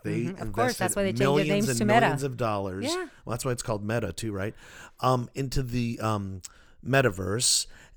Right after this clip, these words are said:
Speaker 1: And, um, there's a game that my nephews play. It's called Roblox.
Speaker 2: Mm-hmm.
Speaker 1: Uh, that's also part of the metaverse. So, you know, if they get them young, you know, these kids, the young teen-, teenagers and, and, and young ones,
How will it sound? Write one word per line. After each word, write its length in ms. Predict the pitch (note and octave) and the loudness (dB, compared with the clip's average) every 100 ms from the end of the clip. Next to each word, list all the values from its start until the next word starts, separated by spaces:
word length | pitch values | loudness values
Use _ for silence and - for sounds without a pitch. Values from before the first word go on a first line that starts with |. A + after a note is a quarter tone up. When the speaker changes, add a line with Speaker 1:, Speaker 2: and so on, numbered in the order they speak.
| - | -4
Speaker 1:
And, 440 | B2 A#2+ A2+ G#2+ - | 0 2 2 -2 -2
um, 320 | A#2+ A2+ A2 | 0 0 0
there's 240 | A2+ G#2 G#2 | -2 0 -2
a 80 | |
game 400 | F#2+ - A#2+ C3 | -4 -2 0 0
that 280 | A#2 G#2+ - | -2 -4 -4
my 140 | G2+ G2 | -6 -4
nephews 400 | G#2+ - A#2+ G2+ | -4 -6 -8 -8
play. 220 | - G#2+ | -6 -6
It's 80 | - | -6
called 260 | G#2+ G2 | -8 -6
Roblox. 960 | G2+ A#2+ A#2 G2+ G2+ G#2+ - - - - | -2 0 0 -2 0 0 -2 -4 -4 -6
Speaker 2:
Mm-hmm. 260 | D#3 C#3+ E3 F#3 | -10 -10 -10 -4
Speaker 1:
Uh, 140 | G#2+ | -2
that's 260 | G2+ A2+ - | 0 -2 0
also 400 | G#2+ G#2+ - A2 | 0 0 0 0
part 320 | G#2+ A2+ A2 | 2 2 0
of 120 | G#2 | -2
the 260 | G#2+ G2+ G2 F#2 | -2 -4 -4 -6
metaverse. 720 | G#2 G#2+ G2+ F2+ G2 F#2+ - - - | -4 -2 -4 -4 -6 -6 -8 -12 -20
So, 400 | - - B2+ B2 - | -8 0 2 2 -2
you 120 | C3 | -4
know, 100 | A#2 | -4
if 80 | G#2+ | -2
they 140 | G#2+ | -4
get 240 | F#2 E3 | -2 -4
them 120 | F#3+ F3+ | -4 -2
young, 520 | F3 F3+ C#3 G#2+ G#2+ | 0 2 0 -2 -8
you 140 | B2 | -4
know, 340 | B2+ A#2+ A2 G#2 _ _ _ _ _ - | 0 0 0 -6 _ _ _ _ _ -8
these 280 | C3 G#3 | -6 -4
kids, 420 | - - D#3 C3+ F#2 | -4 0 0 0 -2
the 120 | A2+ | -2
young 240 | A#2+ C#3+ | -2 -4
teen-, 520 | - C3+ C#3 A#2 A2 - | -6 -4 -2 -2 -4 -6
teenagers 640 | - C3+ B2 A2+ A#2+ G#2+ | -4 -2 -2 0 -2 -2
and, 120 | G#2 G#2 | -4 -4
and, 220 | G#2+ G#2+ | -6 -6
and 180 | G#2 G#2+ | -4 -2
young 200 | C3+ C#3 | 0 0
ones, 320 | G#2+ F#2+ | 0 -2